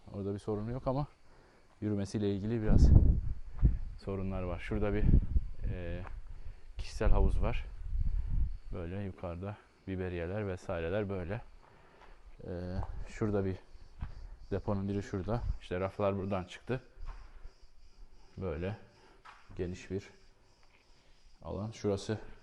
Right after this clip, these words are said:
şu köşede tuvalet var ve lavabo var. Buraya bir de duş eklemeyi düşünüyorum. Böyle olacak burada. Şurası da mutfak olacak.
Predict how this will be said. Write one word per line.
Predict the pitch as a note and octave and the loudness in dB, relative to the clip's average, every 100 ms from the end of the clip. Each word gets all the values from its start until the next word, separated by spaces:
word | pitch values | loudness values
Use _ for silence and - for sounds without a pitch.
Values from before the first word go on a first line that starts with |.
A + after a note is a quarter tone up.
| - - | -20 -20
şu | - | -6
köşede | G2 G2 F#2+ G#2+ - - - - | -4 -2 0 -2 -4 -20 -20 -20
tuvalet | - G2 F#2 F2+ F#2 | -2 2 2 0 -4
var | - - - - - _ _ - - _ _ - | -4 -8 -20 -20 -20 _ _ -20 -20 _ _ -8
ve | F2+ | -4
lavabo | F2+ F2 E2 | -2 0 0
var. | F#2+ A#2+ - - | -2 -4 -10 -6
Buraya | G2 F#2+ | -2 0
bir | F#2+ | 0
de | G2 | 0
duş | G2+ G#2+ | -2 -2
eklemeyi | F#2+ F#2 F2 E2 | -2 -2 -4 -4
düşünüyorum. | - F#2 E2 G#2 - - - - - - - - - - - _ _ - | -8 -8 -6 -6 -8 -20 -20 -20 -20 -20 -20 -20 -20 -20 -20 _ _ -6
Böyle | D#2 D2+ | -4 -4
olacak | C#2 F#2 - | -6 -8 -10
burada. | D#2+ F2 B2+ - - - - - - | -10 -4 -4 -4 -10 -12 -12 -12 -4
Şurası | F#2 F#2+ G2 | -4 -2 -2
da | G#2+ | -4
mutfak | A#2 G#2 - F#2 E2 | -4 -4 -6 -4 -4
olacak. | E2 A2 - - | -2 -4 -4 -14